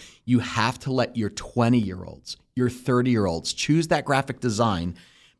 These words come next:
because the line between cool and cheesy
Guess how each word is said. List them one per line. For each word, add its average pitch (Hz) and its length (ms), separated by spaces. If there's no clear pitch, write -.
because 127 540
the 110 280
line 123 560
between 147 460
cool 175 640
and 127 140
cheesy 120 600